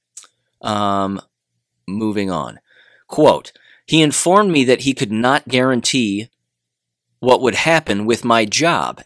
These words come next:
after two years when these changes were to take place. I informed Mister Bradley that I would respect the process regarding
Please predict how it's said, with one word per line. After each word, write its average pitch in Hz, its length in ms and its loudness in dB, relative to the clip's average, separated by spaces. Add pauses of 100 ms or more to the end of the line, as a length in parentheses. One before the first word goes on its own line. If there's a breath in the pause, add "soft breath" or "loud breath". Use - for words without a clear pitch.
after 120 300 0
two 180 300 0
years 110 680 0
when 123 180 -2
these 123 180 -2
changes 117 540 0
were 107 140 -2
to 104 40 -4
take 101 320 -4
place. - 460 -4 (360 soft breath)
I 127 120 0
informed 160 560 2
Mister 123 300 0
Bradley 104 420 2
that 110 160 0
I 113 80 6
would 113 180 0
respect 107 440 0
the 127 80 -6
process 110 600 2
regarding 110 640 0